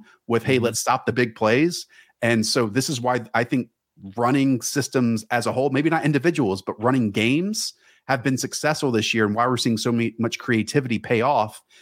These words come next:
Speaker 1: because everyone's playing so far back, and that opens up that middle of the field area for them to
Speaker 2: Yeah.
Speaker 1: thrive.
Speaker 2: Especially the Broncos last week going into the week, they were by far first in two high coverages on the back end. So, uh,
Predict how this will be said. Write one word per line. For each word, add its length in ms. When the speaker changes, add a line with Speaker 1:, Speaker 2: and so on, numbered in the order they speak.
Speaker 1:
because 420
everyone's 260
playing 200
so 180
far 180
back, 360
and 100
that 140
opens 360
up 140
that 120
middle 140
of 40
the 80
field 440
area 260
for 120
them 120
to 120
Speaker 2:
Yeah. 120
Speaker 1:
thrive. 120
Speaker 2:
Especially 640
the 180
Broncos 420
last 340
week 180
going 240
into 280
the 120
week, 260
they 140
were 360
by 200
far 640
first 500
in 400
two 220
high 300
coverages 760
on 140
the 80
back 360
end. 240
So, 300
uh, 300